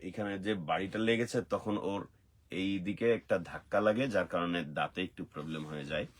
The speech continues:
আর হচ্ছে এখানে কেটে যায়। তো ওই বাড়িটা লাগার পরে বুকে, আহ, পেটে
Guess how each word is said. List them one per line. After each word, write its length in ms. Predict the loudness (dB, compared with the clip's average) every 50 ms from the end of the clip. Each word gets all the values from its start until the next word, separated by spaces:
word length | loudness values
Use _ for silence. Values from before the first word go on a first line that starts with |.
| -20 -20 -20 -20 -20 -20 -20 -20 -20 -16 -6
আর 280 | -2 -2 0 -2 -2 -6
হচ্ছে 240 | -10 -14 -10 -8 -8
এখানে 240 | -6 -4 -4 -6 -4
কেটে 300 | -4 -6 -6 -6 -6 -10
যায়। 220 | -8 -10 -10 -12 -14 _ _ _ _ -20 -20 _ _ _ _ _ _ -20 _ -20 -20 _ -20 _
তো 160 | -4 -4 -4 -4 0 4
ওই 160 | 6 6 6
বাড়িটা 400 | 8 6 4 4 6 4 4 6
লাগার 320 | 8 6 8 8 8 6
পরে 420 | 6 2 0 2 4 2 2 0 -4 -10
বুকে, 600 | -10 -8 -4 -4 -6 -2 0 0 2 2 0 -2 -8 -16 -20 _ _ _ -10
আহ, 200 | -6 -6 -6 -6 _
পেটে 420 | -4 -4 -2 0 0 2 0 0